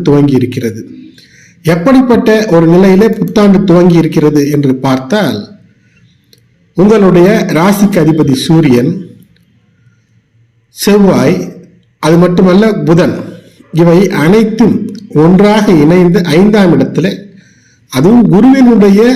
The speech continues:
பார்வை பலத்தில் இருப்பது என்பது அப்படி ஒரு அதிர்ஷ்டம். இது லக்ஷ்மி கடாட்சத்தை ராஜலக்ஷ்மி யோகத்தின் மூலமாக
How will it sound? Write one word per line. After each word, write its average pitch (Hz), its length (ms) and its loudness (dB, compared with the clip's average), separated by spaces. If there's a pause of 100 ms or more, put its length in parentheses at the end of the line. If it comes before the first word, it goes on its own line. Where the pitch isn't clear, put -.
(160)
பார்வை 190 400 0
பலத்தில் 131 520 -4 (840)
இருப்பது 165 440 0
என்பது 139 400 2 (380)
அப்படி 185 460 0
ஒரு 160 240 2
அதிர்ஷ்டம். 127 520 -6 (920)
இது 143 260 2 (680)
லக்ஷ்மி 185 500 0
கடாட்சத்தை 170 640 0 (640)
ராஜலக்ஷ்மி 214 720 0
யோகத்தின் 170 500 0
மூலமாக 156 440 0